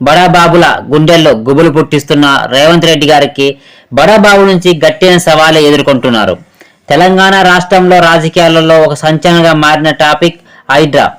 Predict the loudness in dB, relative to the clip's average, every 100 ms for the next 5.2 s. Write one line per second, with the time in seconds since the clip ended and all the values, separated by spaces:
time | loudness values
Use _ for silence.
0 | _ _ _ _ -2 0 0 -2 -2 -2
1 | -2 -2 -4 -8 -4 -4 -2 -2 -2 -2
2 | 0 0 2 0 0 -4 -8 _ _ _
3 | _ _ _ _ _ -8 -4 0 2 2
4 | 2 2 2 0 0 0 0 0 0 0
5 | 0 -2